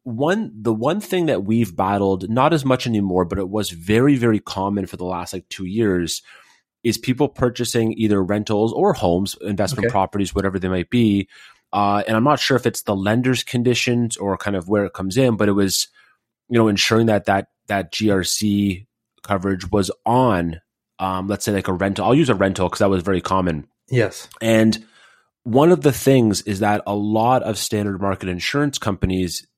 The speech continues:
Speaker 1: may not always provide that. So when the, this goes back to what we were just chatting about, if we get a binder letter at the eleventh hour saying, "This is the loan,"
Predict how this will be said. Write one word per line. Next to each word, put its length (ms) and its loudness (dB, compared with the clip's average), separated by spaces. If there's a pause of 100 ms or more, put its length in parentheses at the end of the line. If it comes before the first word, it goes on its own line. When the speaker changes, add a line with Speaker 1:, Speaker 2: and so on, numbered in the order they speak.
Speaker 1:
may 340 4
not 360 0
always 300 2
provide 600 -2
that. 280 -6
So 160 2
when 200 4
the, 240 6 (300)
this 160 4
goes 160 4
back 240 2
to 60 -2
what 100 0
we 40 0
were 60 4
just 240 -2
chatting 360 2
about, 360 4 (340)
if 140 -2
we 140 6
get 100 6
a 60 4
binder 500 4
letter 520 0 (360)
at 120 -6
the 80 -2
eleventh 420 -2
hour 320 2
saying, 480 -4 (320)
"This 240 0
is 140 -2
the 100 0
loan," 560 2